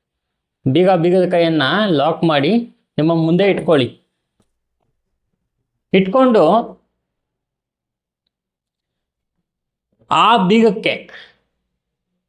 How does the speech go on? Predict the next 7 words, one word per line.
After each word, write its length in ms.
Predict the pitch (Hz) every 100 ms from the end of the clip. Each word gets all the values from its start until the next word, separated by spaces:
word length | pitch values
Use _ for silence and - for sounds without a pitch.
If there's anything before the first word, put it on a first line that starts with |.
| _ _ _ _ - - - - - _ _ _ _
ವಿಶೇಷವಾಗಿರ್ತಕ್ಕಂಥ 1120 | 151 156 226 220 226 208 202 185 190 190 185 220 233 214 - - _ _ _
ಮಂತ್ರದಿಂದ 800 | 143 143 160 202 220 226 214 214 202
ಕೂಡಿರ್ತಕ್ಕಂಥ 760 | 185 185 190 185 175 165 165 208 185 160 151
ನೀರನ್ನ 440 | 170 226 214 214
ಪ್ರೋಕ್ಷಣೆ 380 | 208 175 - 160
ಮಾಡಿ. 240 | 143 120 117 - _ _ _ _ _ _ _ _ -
ಅಂದ್ರೆ 280 | 185 214